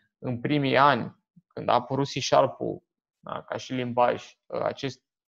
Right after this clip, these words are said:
C Sharp a luat concepte din Java, a preluat concepte din Java, da, după ce au trecut ani și ca și limbaj C Sharp a evoluat mai mult,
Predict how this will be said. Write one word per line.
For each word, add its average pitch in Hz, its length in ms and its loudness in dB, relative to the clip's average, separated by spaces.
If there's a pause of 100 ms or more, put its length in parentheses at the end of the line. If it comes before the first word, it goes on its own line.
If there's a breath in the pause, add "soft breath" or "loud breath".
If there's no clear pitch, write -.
C 139 160 -8
Sharp 135 280 2
a - 420 0 (320)
luat 165 300 4
concepte 127 420 -2
din 120 160 -2
Java, 127 300 4
a 127 80 4
preluat 131 500 4
concepte 117 420 -6
din 110 180 -8
Java, 113 500 0 (600 soft breath)
da, 220 280 4
după 180 240 2
ce 156 120 2
au 180 80 6
trecut 165 360 -2
ani 180 360 4
și 135 520 -8 (180)
ca 135 140 0
și 139 160 -6
limbaj 143 480 4
C - 20 -14
Sharp 135 480 -2
a 135 60 2
evoluat 131 360 0
mai 123 160 0
mult, 196 380 -4